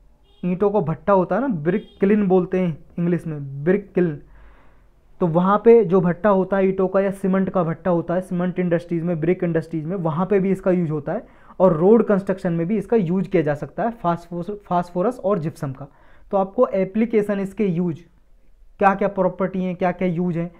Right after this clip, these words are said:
ये आपको याद रखने हैं, क्योंकि एप्लीकेशन बेस्ड क्वेश्चन बहुत पूछता है यूपीएससी प्रीलिम्स में। पिछले तीन चार सालों में आप देखोगे क्वेश्चन पेपर तो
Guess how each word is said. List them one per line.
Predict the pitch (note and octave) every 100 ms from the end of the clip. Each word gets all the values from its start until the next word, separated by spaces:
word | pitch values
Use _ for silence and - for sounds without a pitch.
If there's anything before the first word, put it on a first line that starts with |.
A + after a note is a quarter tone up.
| _ _
ये | D#3+ G#3
आपको | B3 G3 -
याद | A3+ F3 E3+
रखने | - D#3
हैं, | C#3 - - -
क्योंकि | F#3 A#3+
एप्लीकेशन | F#3+ G3 A3 B3 A3+ A3+ G3+
बेस्ड | G3+ G#3 F3+
क्वेश्चन | G3+ F#3+ G#3+
बहुत | F3+ E3 F3+
पूछता | F#3 E3+ F#3
है |
यूपीएससी | F#3 F#3 E3+ E3+
प्रीलिम्स | F#3+ F3+ F3 E3+ G3
में। |
पिछले | A#3 - - F3+ F3+
तीन | F#3 F#3+ F#3
चार | F#3+ F#3
सालों | G3 F3+ E3+
में | A3
आप | F#3 E3
देखोगे | D#3+ E3+ E3+ F3
क्वेश्चन | F3 E3+ - E3+
पेपर | E3 F3+
तो | F3 B3